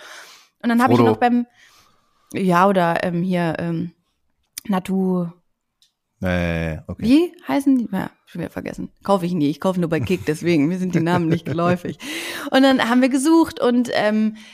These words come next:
Speaker 1: dann hab ich noch gesagt, äh, „Ja, oder vielleicht habt ihr die bei der Kita einfach vergessen.“ Das passiert mir auch manchmal, wenn's so heiß ist und dann packt man das Kind in den Buggy und los und, ne, vielleicht sind die einfach da liegen geblieben. Und sie so, „Nee, nee, ich hab die mitgenommen und das ist komisch“ und naja.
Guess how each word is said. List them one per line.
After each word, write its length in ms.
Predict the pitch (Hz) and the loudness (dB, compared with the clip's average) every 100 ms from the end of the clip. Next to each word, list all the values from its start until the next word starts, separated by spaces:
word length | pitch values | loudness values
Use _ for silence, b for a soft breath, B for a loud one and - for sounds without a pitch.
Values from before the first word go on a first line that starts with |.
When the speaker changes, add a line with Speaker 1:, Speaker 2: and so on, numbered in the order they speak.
| B | B
Speaker 1:
dann 120 | 226 247 | 0 2
hab 120 | 233 | 2
ich 80 | 262 | 2
noch 180 | 262 | 2
gesagt, 640 | 269 220 220 214 220 214 - - | 0 0 4 4 4 0 -12 -6
äh, 380 | 202 196 196 - - | -2 0 0 -2 -6
„Ja, 560 | - - - 220 240 | -8 -10 -4 2 6
oder 140 | 262 247 | 6 4
vielleicht 300 | 226 220 226 | 0 -4 -4
habt 160 | - | -4
ihr 80 | 220 | -2
die 160 | 214 202 | -2 -2
bei 120 | 190 | -2
der 120 | 190 | -2
Kita 400 | - - 254 185 - | -4 -4 0 0 -2
einfach 500 | - 190 185 180 - - | -4 -4 -4 -8 -12 -12
vergessen.“ 380 | - 185 185 180 | -6 -4 -2 -4
Das 140 | 175 | -6
passiert 280 | 196 - 214 | -8 -6 0
mir 80 | 196 | 0
auch 120 | 214 | 2
manchmal, 340 | 202 - 175 | -2 -4 -6
wenn's 160 | 170 175 | -4 -6
so 160 | 185 | -4
heiß 220 | 202 220 190 | -2 -2 -2
ist 160 | 196 | -6
und 80 | 185 | -6
dann 240 | 175 180 | -6 -6
packt 180 | 190 208 | -8 -6
man 100 | 202 | -4
das 120 | 180 | -6
Kind 180 | - 220 | -4 -4
in 80 | 208 | -2
den 60 | 185 | -2
Buggy 340 | 190 196 185 | 0 0 -2
und 280 | - 175 180 185 | -2 -4 -6 -2
los 360 | 208 226 214 | 0 0 0
und, 360 | - 180 185 - _ | -6 -6 -6 -8 _
ne, 180 | 196 233 | -6 -6
vielleicht 300 | 226 190 190 | -4 -6 -6
sind 100 | - | -6
die 60 | 180 | -6
einfach 160 | 170 175 | -6 -4
da 180 | 202 | 0
liegen 240 | 202 196 190 | 0 0 -4
geblieben. 360 | 170 180 180 180 | -6 -4 -4 -6
Und 500 | - - - - - | -12 -20 -20 -18 -12
sie 80 | |
so, 100 | 170 | -8
„Nee, 480 | 180 185 226 233 226 - | -6 -4 -6 -6 -10 -12
nee, 300 | 202 190 254 | -8 -4 -2
ich 140 | 247 | -4
hab 100 | - | -10
die 80 | - | -6
mitgenommen 560 | 214 220 233 208 196 196 | -4 -4 -4 -4 -2 -4
und 160 | 185 | -6
das 140 | - - | -10 -16
ist 100 | - | -16
komisch“ 560 | - 233 220 202 202 | -6 0 0 0 -4
und 220 | - 175 - | -6 -8 -4
naja. 280 | 180 156 | -4 -4